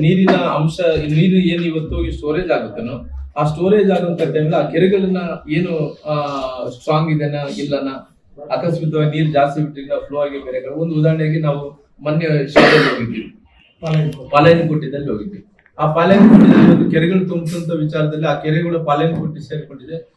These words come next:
ಆ ಸಾಲಿ ತುಂಬಿಕೊಂಡಿದೆ. ಎಲ್ಲ ಸಾಲಿಯಲ್ಲಿ ಮಕ್ಕಳು ಹೋಗಕ್ ಆಗ್ತಿಲ್ಲ. ಅಂದ್ರೆ ಅಂಥವು ಏನೇನು ಇದನ್ನ ಅದೆಲ್ಲ ಕೂಡ ಸರಿಪಡಿಸ್ಕೋಬೇಕು. ಯಾಕಂದ್ರೆ ನಾಳೆ ಏನಾಗುತ್ತೆ, ಬೇರೆ ಊರಲ್ಲಿ ಇನ್ನೊಂದು ಕೆರೆ, ಕೆರೆ ಇದೆ, ಅದು ಯಾವ್ದೋ ಒಂದು ಹೆಸರಿದೆ, ಆ ಹುಲಿಕೆರೆ.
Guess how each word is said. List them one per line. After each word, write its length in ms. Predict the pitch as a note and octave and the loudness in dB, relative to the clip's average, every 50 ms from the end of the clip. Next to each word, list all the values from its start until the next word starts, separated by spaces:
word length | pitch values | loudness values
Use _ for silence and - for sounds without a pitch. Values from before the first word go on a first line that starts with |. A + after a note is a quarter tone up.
| _ _ D#3 | _ _ -4
ಆ 220 | D#3 D#3 D#3 D3+ | -2 -2 -2 -2
ಸಾಲಿ 260 | D3+ D3 E3+ F#3 F#3 F3 | -2 0 2 2 2 2
ತುಂಬಿಕೊಂಡಿದೆ. 1000 | D#3+ - F#3 - - - D#3 D#3+ E3 D#3 - E3 C#3 - A#2+ A#2+ A#2+ - - - - _ _ _ _ _ _ _ _ _ _ _ _ _ _ - | 2 0 -2 -4 -8 -4 -4 -4 -2 0 -2 -2 -2 -2 -4 -6 -10 -12 -16 -20 -20 _ _ _ _ _ _ _ _ _ _ _ _ _ _ -6
ಎಲ್ಲ 160 | C#3 C#3+ F3 F3 | -2 0 0 0
ಸಾಲಿಯಲ್ಲಿ 440 | D#3 - C#3+ E3 F#3 F#3 F3 F3 | 2 2 2 2 2 2 0 0
ಮಕ್ಕಳು 320 | D#3+ D3+ C#3+ - - E3 D3+ | 0 0 -2 -2 -2 -2 -2
ಹೋಗಕ್ 260 | C#3 C#3 C#3 - - | -2 -2 -6 -8 -10
ಆಗ್ತಿಲ್ಲ. 400 | A2+ G#2 - - - - - - - - - - - - - - - _ _ _ _ _ _ _ _ _ _ _ - | -12 -12 -14 -14 -18 -18 -18 -18 -18 -20 -20 -20 -20 -20 -20 -20 -20 _ _ _ _ _ _ _ _ _ _ _ 0
ಅಂದ್ರೆ 200 | D3 F#3 G3+ F#3+ | 2 4 4 4
ಅಂಥವು 400 | - - D#3+ D#3+ - G#3 G3 F#3+ | 4 2 2 4 4 4 4 4
ಏನೇನು 260 | F3+ F#3+ A3 A3+ A3+ | 4 4 4 4 4
ಇದನ್ನ 300 | A3 G#3+ F3+ G3 G3 G3 | 2 2 2 0 0 0
ಅದೆಲ್ಲ 340 | G3+ F#3+ E3+ E3+ E3 F#3 G3 | 2 2 2 4 4 4 4
ಕೂಡ 140 | G3+ G3 F3 | 4 2 2
ಸರಿಪಡಿಸ್ಕೋಬೇಕು. 880 | D#3 E3+ E3 E3+ E3+ F3 E3 D#3 - - - - C3 A#2 A2 - - | 0 0 0 0 0 0 -2 -2 -2 -4 -4 -6 -6 -4 -6 -4 -2
ಯಾಕಂದ್ರೆ 360 | D3+ D#3 F3+ F3+ F#3 F#3 F3+ | -2 0 0 0 0 0 -2
ನಾಳೆ 240 | D#3+ D#3+ D#3+ E3+ F3 | -2 -2 -2 0 0
ಏನಾಗುತ್ತೆ, 420 | F3 F3 E3+ E3 D#3+ D#3+ D3+ D#3+ D#3+ | 0 0 0 -2 -2 -4 -4 -4 -4
ಬೇರೆ 280 | D#3 D#3 E3+ F3+ F#3+ | -2 0 0 2 2
ಊರಲ್ಲಿ 600 | F#3+ F#3 F3 F3+ F3 E3+ E3 E3 E3 E3 E3+ E3+ | 2 2 0 -2 -4 -4 -4 -4 -6 -4 -4 -4
ಇನ್ನೊಂದು 340 | D#3 D#3 D#3+ E3+ E3+ D#3+ D#3+ | -2 -2 -2 -2 -4 -6 -6
ಕೆರೆ, 240 | D3+ D3 C3+ - - | -6 -6 -8 -8 -6
ಕೆರೆ 160 | D3+ D3+ D#3 | -6 -2 -2
ಇದೆ, 200 | D#3 C3+ - C#3 | -2 -2 -2 -4
ಅದು 180 | C3 B2+ C3+ C3+ | -6 -4 -4 -4
ಯಾವ್ದೋ 220 | C3+ C3+ C#3 D3 | -4 -2 -4 -4
ಒಂದು 140 | C#3 C#3+ C3+ | -6 -4 -6
ಹೆಸರಿದೆ, 460 | C3 B2 B2 C3 D#3 D3+ - C#3+ E3 - - - - G3+ F3 E3 D#3+ D#3+ | -6 -6 -6 -8 -10 -8 -6 -6 -6 -6 -8 -12 -10 -8 -8 -8 -8 -8
ಆ 100 | E3+ D3+ C3+ - - | -8 -6 -6 -6 -8
ಹುಲಿಕೆರೆ. 680 | - - - E3+ D3+ D#3 F3+ G3 - - C3 - | -10 -10 -10 -6 2 4 6 6 6 4 -2 -4